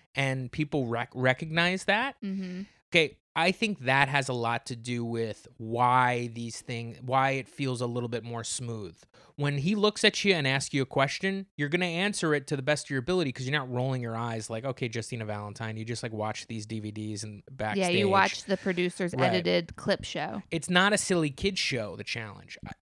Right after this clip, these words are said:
Speaker 1: kids are not watching The Challenge anymore. And I think they're actually leaning into that. That's why they aged up on the host.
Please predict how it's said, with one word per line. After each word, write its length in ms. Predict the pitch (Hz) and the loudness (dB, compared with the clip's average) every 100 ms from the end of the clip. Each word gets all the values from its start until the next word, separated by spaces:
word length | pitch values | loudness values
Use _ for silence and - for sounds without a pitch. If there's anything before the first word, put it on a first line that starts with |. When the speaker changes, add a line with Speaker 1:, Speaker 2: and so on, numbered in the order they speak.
| - | 2
Speaker 1:
kids 260 | 196 202 | 4 6
are 80 | 196 | 4
not 160 | 190 147 | 2 2
watching 380 | 151 165 165 | 0 0 -2
The 60 | 131 | -4
Challenge 600 | - 143 156 107 80 - | -2 -2 -2 -4 -10 -12
anymore. 440 | 113 110 107 - - - _ - | -12 -12 -16 -20 -20 -20 _ -4
And 100 | 139 | -2
I 60 | |
think 260 | 135 175 175 | 2 0 4
they're 240 | 180 165 - - | 6 6 4 4
actually 420 | 143 147 - 147 | 4 6 0 0
leaning 360 | 135 135 131 127 | 0 -2 -2 -4
into 220 | 131 127 | -4 -4
that. 200 | 113 113 | -4 -2
That's 180 | 123 - | -4 0
why 120 | 131 | 0
they 120 | 120 | 0
aged 380 | - 131 123 - | -4 -6 -4 -4
up 120 | 123 | -2
on 120 | 123 | -2
the 60 | 113 | -4
host. 460 | 107 123 190 - | -4 -2 -2 -6